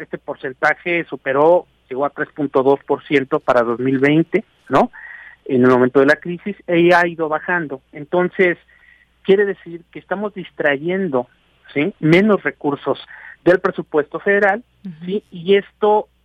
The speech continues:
Speaker 1: ayuda en términos de que tampoco crezca, eh, esta idea de que no pase el cincuenta por ciento del pib, pues es un límite que no es tanto interno,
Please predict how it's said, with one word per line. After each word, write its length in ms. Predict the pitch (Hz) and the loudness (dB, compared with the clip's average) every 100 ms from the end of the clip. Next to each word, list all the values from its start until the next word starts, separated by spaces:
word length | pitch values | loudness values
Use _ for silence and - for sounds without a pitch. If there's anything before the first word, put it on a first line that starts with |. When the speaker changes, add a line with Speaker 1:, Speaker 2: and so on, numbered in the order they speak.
| _ _ | _ _
Speaker 1:
ayuda 440 | 156 156 196 214 196 | -4 -4 -8 -6 -6
en 100 | 165 | -6
términos 420 | 180 185 196 175 | -10 -8 -8 -8
de 80 | 160 | -12
que 120 | 165 | -12
tampoco 440 | - 170 208 208 | -10 -4 -2 -2
crezca, 520 | - 196 185 - 135 _ _ - - - - _ | -4 -4 -4 -6 -6 _ _ -20 -20 -20 -20 _
eh, 480 | 160 180 175 170 - _ _ | -4 0 2 0 -4 _ _
esta 260 | 190 190 175 | -4 -2 -4
idea 260 | 147 147 | 0 0
de 120 | 127 117 | -2 -6
que 420 | - 123 123 160 165 | -8 -8 -8 -8 -6
no 120 | 151 | -2
pase 300 | 165 160 139 | -2 -2 -8
el 80 | - | -8
cincuenta 400 | 135 143 139 139 | -4 -4 -2 -4
por 220 | 127 113 | -4 -8
ciento 580 | - 135 131 135 123 - _ | -6 -6 -2 -2 -2 -4 _
del 140 | 139 131 | -4 -4
pib, 240 | 165 180 _ - - - _ | -8 -12 _ -20 -20 -20 _
pues 140 | 226 220 | -2 2
es 200 | 269 269 | 0 0
un 280 | 262 247 240 | -4 -2 -4
límite 640 | 196 208 214 190 - 170 - _ - | -6 -2 0 0 0 -2 -2 _ -8
que 120 | 190 | -4
no 160 | 220 | 0
es 80 | 240 - | -2 -2
tanto 280 | - 208 202 | -4 -2 -4
interno, 560 | 175 - 185 170 131 | -8 -2 0 0 -4